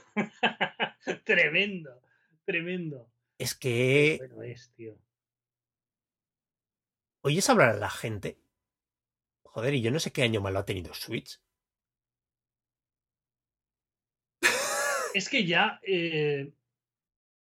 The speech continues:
Speaker 1: estamos hablando, mira, eh, Nintendo, Nintendo ha tenido problemas de, de, de, de, de catálogo en otras consolas, y más pasados los años, ¿no? Que han tenido años buenos y luego de repente hasta aquí hemos llegado, ¿no?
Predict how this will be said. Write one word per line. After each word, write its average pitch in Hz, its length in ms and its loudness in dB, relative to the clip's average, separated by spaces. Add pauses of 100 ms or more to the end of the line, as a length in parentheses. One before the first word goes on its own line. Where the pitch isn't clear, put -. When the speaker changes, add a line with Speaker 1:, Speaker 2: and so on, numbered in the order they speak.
(460)
Speaker 1:
estamos 214 340 2
hablando, 185 460 4
mira, 160 400 2
eh, 175 140 -4
Nintendo, 185 600 2
Nintendo 160 400 0
ha 247 60 -6
tenido 196 320 0
problemas 160 720 0
de, 135 380 -2 (920)
de, 123 300 -4
de, 120 220 -4
de, 113 300 -2
de 110 120 4
catálogo 151 640 8
en 127 100 2
otras 135 260 0
consolas, 147 800 2 (360)
y 120 100 -10
más 139 200 -6
pasados 170 460 0
los 143 160 -2
años, 175 340 0
¿no? 190 140 -4
Que 175 80 -2
han 143 100 -2
tenido 156 280 -2
años 151 200 -2
buenos 202 500 -4
y 131 100 -10
luego 143 180 2
de 156 80 8
repente 170 600 2 (340)
hasta 131 240 -6
aquí 135 100 -4
hemos 151 140 2
llegado, 110 260 -6
¿no? 180 240 -6